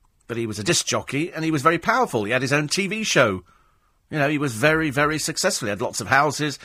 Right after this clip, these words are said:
He drove a Rolls Royce. He was successful. People looked up to him. You know, in the same way you look up to, you know, loads of people who've become very, very successful. He was instantly recognisable. Instantly recognisable.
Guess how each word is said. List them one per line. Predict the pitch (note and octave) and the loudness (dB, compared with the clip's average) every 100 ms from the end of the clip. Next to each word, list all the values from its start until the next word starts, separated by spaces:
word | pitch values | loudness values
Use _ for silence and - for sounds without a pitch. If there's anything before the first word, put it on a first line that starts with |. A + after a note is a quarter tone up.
| - - | -20 -8
He | A2 | 0
drove | C3 B2 | 2 2
a | G#2+ | 2
Rolls | A2 A2 G2+ | 2 2 0
Royce. | A#2 F3 E3+ - - - _ _ - | 4 4 4 2 -2 -4 _ _ -10
He | G#3+ | -6
was | G#3+ | -6
successful. | G#3+ - B3+ - D3+ - | -4 0 2 2 -2 -2
People | D3+ C#3+ | -4 -4
looked | D#3 C#3+ - | -4 -4 -6
up | G3+ - | -6 -4
to | A#2+ | -2
him. | F2 F2+ - - _ | -2 -6 -14 -20 _
You | - | -4
know, | |
in | C3 | -2
the | C3 | 0
same | - C#3+ C3 | 0 0 2
way | C3 | 2
you | B2 | 2
look | B2 B2+ C#3 | 0 0 0
up | - - | 0 0
to, | C#3+ C#3+ C#3 - - _ | 2 2 0 -6 -20 _
you | - | -2
know, | F3+ | 2
loads | F#3 F#3 G3+ - | 4 2 2 -2
of | - | -4
people | A#2 G#2 A2 | -4 -2 -2
who've | G#2 | -2
become | - G2+ A2+ | -2 0 0
very, | G2 A#2 A2+ | 2 2 2
very | G2+ A2 | 0 -2
successful. | - G#2+ D3 C#3 A#2 | -4 -2 -2 0 -2
He | A2+ | 0
was | C#3+ C3+ | 0 0
instantly | D#3+ D#3+ - D3+ D#3 | 0 0 0 -2 0
recognisable. | D3+ F#3 F#3+ - F#2+ F2 F2 E2 F2 - _ _ _ - | 2 0 0 -4 -4 -4 -6 -6 -8 -10 _ _ _ -2
Instantly | F3 - E3+ E3+ | -2 0 -4 -2
recognisable. | D#3+ D3+ - A#2 G2+ G2 G2 E2+ F2 | -2 -2 -4 -2 -2 0 -4 -6 -6